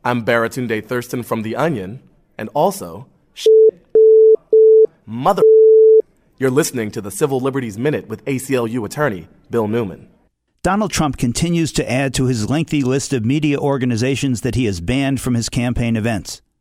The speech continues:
Speaker 2: We are talking about Donald Trump, so it perhaps is no surprise that his thin-skinned self has barred from his news conferences the Huffington Post, BuzzFeed News,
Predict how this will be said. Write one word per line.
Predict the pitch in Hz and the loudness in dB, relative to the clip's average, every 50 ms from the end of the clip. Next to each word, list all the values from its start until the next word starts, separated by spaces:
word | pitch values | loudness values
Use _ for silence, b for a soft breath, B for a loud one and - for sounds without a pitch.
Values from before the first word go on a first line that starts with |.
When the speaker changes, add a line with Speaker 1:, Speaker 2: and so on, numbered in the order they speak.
| _ _ _ _ _ _ _ _ _ - | _ _ _ _ _ _ _ _ _ -6
Speaker 2:
We | 143 151 156 - - | -4 -4 -4 -4 -2
are | 170 170 175 151 147 | -2 0 0 0 -2
talking | - - 123 113 104 - 117 | -2 -2 -2 -2 -2 -2 -4
about | 107 113 107 110 - | -2 -2 -2 -4 -4
Donald | - 107 107 107 110 113 - | -4 -4 -2 -2 -4 -4 -4
Trump, | - 202 175 - - - | -2 -2 -2 -4 -6 -14
so | _ - - 202 175 113 117 | _ -6 -4 -2 -2 -2 -2
it | 131 127 - | -4 -6 -4
perhaps | - 127 113 127 151 139 127 - - - | -4 -4 -4 -2 -2 -4 -4 -6 -8 -4
is | - 185 202 180 135 | -2 -2 -2 0 -2
no | 165 180 196 202 | -2 -2 -2 -2
surprise | - 196 185 - 196 175 147 123 113 104 98 - _ - | -2 -4 -2 -2 0 0 0 0 -2 -2 -4 -8 _ -4
that | 135 131 127 | -4 -2 0
his | 143 117 - - | -2 -2 -4 -4
thin-skinned | - 180 185 185 175 151 - - - 170 160 151 135 120 | -2 -2 0 0 -2 -2 -4 -4 -4 -2 -2 -2 -2 -2
self | - - 180 147 127 127 - _ _ - | 0 0 0 0 0 -2 -6 _ _ -4
has | 135 139 113 | -4 -2 -2
barred | 104 104 135 139 143 143 - | 0 0 0 0 0 0 -2
from | 139 127 | -2 -2
his | 123 110 101 160 | -2 -2 -2 -2
news | 202 220 185 | -2 -2 -2
conferences | - - 165 160 147 - 156 147 - 151 151 135 - _ _ - | -2 -2 -2 -2 -2 -2 -4 -4 -2 -2 -2 -2 -4 _ _ -4
the | 120 | -2
Huffington | 107 156 156 - 147 120 104 113 107 107 | 0 0 0 0 -2 -2 0 -2 -2 0
Post, | 156 165 175 170 156 - _ _ - | 0 0 0 -2 -4 -6 _ _ -4
BuzzFeed | 131 131 131 117 - - 127 113 104 98 104 | -4 -2 -2 -4 -4 -4 -2 -2 -2 -2 -2
News, | 165 202 190 175 160 143 - | -2 0 0 0 -2 -4 -6